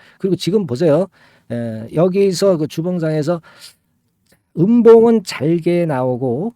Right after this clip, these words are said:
어, 양봉은 길게 나오죠. 네, 양봉은 이렇게 길게 나옵니다. 나오면 양봉은 길고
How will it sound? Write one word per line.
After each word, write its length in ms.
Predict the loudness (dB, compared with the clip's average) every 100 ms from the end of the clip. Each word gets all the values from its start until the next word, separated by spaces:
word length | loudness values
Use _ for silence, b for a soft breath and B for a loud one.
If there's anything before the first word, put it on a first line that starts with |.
| _
어, 240 | -14 -12 -10
양봉은 960 | -6 -4 -2 0 0 0 0 -2 -4 -6 -12
길게 420 | -12 -6 0 0
나오죠. 340 | -2 -8 -14 -16 _
네, 120 | -16
양봉은 340 | -12 -10 -6 -6
이렇게 180 | -8
길게 320 | -10 -6 -2 -2
나옵니다. 320 | -4 -12 -10
나오면 360 | -6 -4 -6 -6
양봉은 320 | -6 -4 -4
길고 340 | -2 -2 -2